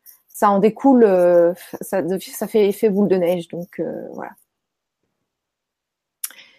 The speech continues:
Euh, donc, Myriam qui dit : « Merci beaucoup, j'ai compris le fonctionnement de votre méthode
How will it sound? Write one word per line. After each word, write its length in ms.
Euh, 600
donc, 340
Myriam 640
qui 240
dit : « 220
Merci 400
beaucoup, 540
j'ai 200
compris 440
le 100
fonctionnement 720
de 120
votre 220
méthode 540